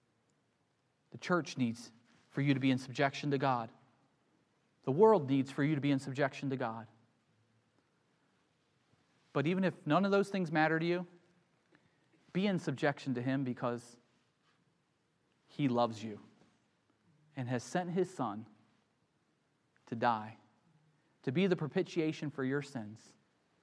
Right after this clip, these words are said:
Not for yours only, but also the sins of the world. To be in submission to God, or subjection to God, you gotta resubmit in obedience, revitalize your walk with Him, remove distractions that detract from Him,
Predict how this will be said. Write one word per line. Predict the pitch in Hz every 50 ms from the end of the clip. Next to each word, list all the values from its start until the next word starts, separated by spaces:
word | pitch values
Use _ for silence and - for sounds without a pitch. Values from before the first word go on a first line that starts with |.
| _ _ _ _ _ _ _ -
Not | 113 120 - -
for | - 127
yours | 131 131 123 135
only, | 123 117 113 113 110
but | 110 127 120
also | 120 120 117 - - 107 104
the | 107 107
sins | - - 131 113 107 107 107 - - - - _ _ _ _ _ _ _ _ _ _ _ _ _ _ _ _ _
of | - 113 110
the | 113 107
world. | 104 104 104 104 101 107 - - _ _ _ _ _ _ _ _ _ _ _ _ _ _ _ _ -
To | -
be | 123 139 170 202
in | 196
submission | 185 202 175 160 185 175 - - 190 175
to | 170 165
God, | 160 156 147 147
or | 143 139
subjection | - - 156 143 160 165 156 - - 175 170
to | 170
God, | 143 127 120 120 117 120
you | 123
gotta | 120 127 123 123
resubmit | 120 123 139 139 - - 156 151 156
in | 165
obedience, | 165 165 143 139 123 117 120 117 117 - - -
revitalize | 127 127 117 127 139 147 165 156 156 156 156 151
your | - 151
walk | 143 139 139 135 135 147
with | 151 147
Him, | - 120 113 113 117
remove | 123 123 120 127 143 165 170 -
distractions | 202 190 - - 190 170 143 139 - - 143 131 -
that | 127 117 -
detract | - 117 - - 175 165 151 -
from | - 127 117
Him, | 120 117 113 113